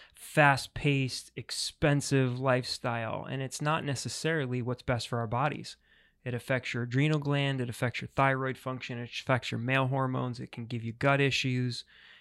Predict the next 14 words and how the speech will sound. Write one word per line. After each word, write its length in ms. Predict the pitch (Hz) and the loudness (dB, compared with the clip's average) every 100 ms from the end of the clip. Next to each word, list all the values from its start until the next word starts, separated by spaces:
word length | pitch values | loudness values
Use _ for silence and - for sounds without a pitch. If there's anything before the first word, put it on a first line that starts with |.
| _ | _
You 60 | 143 | 0
know, 200 | 139 - | 0 2
all 300 | 151 160 165 | 4 4 4
that 280 | 151 143 - | 4 2 0
fast-paced, 1080 | - - 139 143 - - 139 127 117 - - _ - - - _ _ _ | -2 2 2 2 -2 0 0 0 -2 -8 -12 _ -20 -20 -20 _ _ _
high 320 | - 151 143 | 2 4 6
energy, 500 | 139 143 131 131 127 | 4 2 2 0 0
I 20 | |
mean, 180 | 123 131 | 0 -2
it, 120 | 120 - | -4 -8
it 140 | - 135 | -8 -4
can 200 | 151 151 | -2 0
be 100 | 180 | -2
great, 520 | 139 120 123 - - | -6 -4 -4 -4 -8